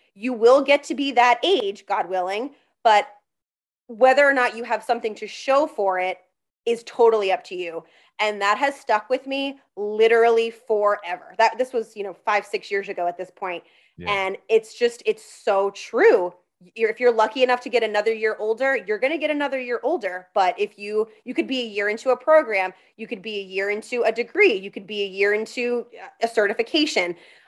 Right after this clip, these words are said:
Speaker 1: Um, time's gonna fly. Whether or not you do something with it is totally up to you. So that is, wanted to just beat that in 'cause that is so true. I think it's true for
Speaker 2: <laughs>
Speaker 1: you. I think it's true for me.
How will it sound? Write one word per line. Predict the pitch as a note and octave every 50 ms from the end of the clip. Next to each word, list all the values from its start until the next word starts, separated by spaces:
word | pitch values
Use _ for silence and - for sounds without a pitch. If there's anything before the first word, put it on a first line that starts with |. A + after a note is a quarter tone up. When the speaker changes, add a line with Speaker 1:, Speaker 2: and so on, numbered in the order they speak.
| - -
Speaker 1:
Um, | G3 F#3+ F3+ F3+ F3+ F3+ F3+ F3
time's | - - A3 G#3+ B3 C#4 E4 -
gonna | - D4 D4
fly. | D4+ - - C#4+ D#4 D#4 B3 A3 G#3 F#3+
Whether | F#3 F#3 G3 G3 G3 A3+ A3+ A3+
or | A3+
not | A3+ A3 A3+ A3+ G#3+ F#3+ G3
you | G3 G#3
do | G3+ G3 C4 E4
something | G4+ - B3+ G#3+ G#3+ - F#3+ F#3 F3+
with | F#3 F3 F3
it | F#3 E3 F3+
is | F3+ -
totally | - _ _ A3+ A3 G#3 G#3+ G#3 G3
up | G3 F#3+ G3
to | - G#3
you. | F#3 F3+ F3 E3 E3+ E3+ _ -
So | G3 F3+ F#3 E3+
that | E3+ F#3+ F#3+ G3 G3+ G3 -
is, | - F#3+ F#3 F#3 F#3 F3+ - - - _ _ _ _ _ _ _ _ _ _ _ _ _ _ _ _
wanted | G#3 F#3 F#3 F#3+ G#3+ A#3+ A#3+ C4 C4 B3+
to | C4
just | A3 B3+ B3+ A3+ -
beat | A#3+ B3 G#3+ -
that | A#3+ A3+ A3+ A3+
in | A3+ A3+ A3+ A#3+
'cause | A#3 B3+ G3
that | G3 F#3 F#3
is | F#3 F3+ -
so | - - - A3+ A3+ A3+
true. | A3+ - A#3 G#3+
I | G3+
think | G3+ A3 G3+
it's | G3 -
true | - - G#3+ F#3
for | - -
Speaker 2:
<laughs> | D3+
Speaker 1:
you. | B2+ F#3+ G3 B3+
I | -
think | - F#3+ E3+
it's | F3+ - -
true | - - F#3
for | E3+ _ F3 E3
me. | F3+ G#3 A#3+ B3+ C4 B3+ B3+